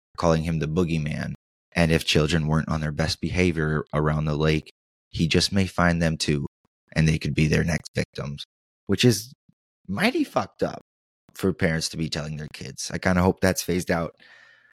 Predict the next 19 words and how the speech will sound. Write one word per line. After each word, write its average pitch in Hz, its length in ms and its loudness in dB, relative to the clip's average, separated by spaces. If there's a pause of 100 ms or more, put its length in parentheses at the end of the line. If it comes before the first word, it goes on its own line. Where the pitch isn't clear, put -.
(520)
But, - 200 -6 (100)
I 76 80 2
mean, 76 300 -2 (480)
I 76 100 -6
probably 80 280 0
would 71 160 -4
have 76 140 -6
been 76 160 -2
on 76 160 -2
my 85 120 4
best 82 280 2
behavior 82 520 4
if 80 180 0
I 80 100 -4
knew 80 180 -2
that 73 200 -4
there 78 160 -4
was 78 200 -8
a 78 160 -8